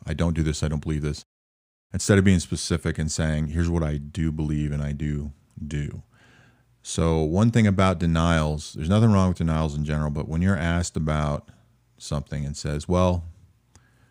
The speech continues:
do you believe in this?" And a person doesn't answer that question, it doesn't have to be a yes or no, but they don't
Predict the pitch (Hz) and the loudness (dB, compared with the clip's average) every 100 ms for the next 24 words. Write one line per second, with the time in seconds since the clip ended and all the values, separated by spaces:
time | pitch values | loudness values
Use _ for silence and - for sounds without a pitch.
0 | _ - 92 104 110 101 87 78 76 - | _ 0 4 6 8 6 4 2 0 -4
1 | - 73 95 101 90 82 76 - 82 78 | -8 0 0 4 2 2 -4 -6 -4 -2
2 | 82 82 82 80 85 87 98 92 82 78 | -2 -4 -2 -2 -2 0 0 0 0 -2
3 | 78 - 76 73 78 80 82 80 | -2 -2 -4 -4 -4 -2 -2 -4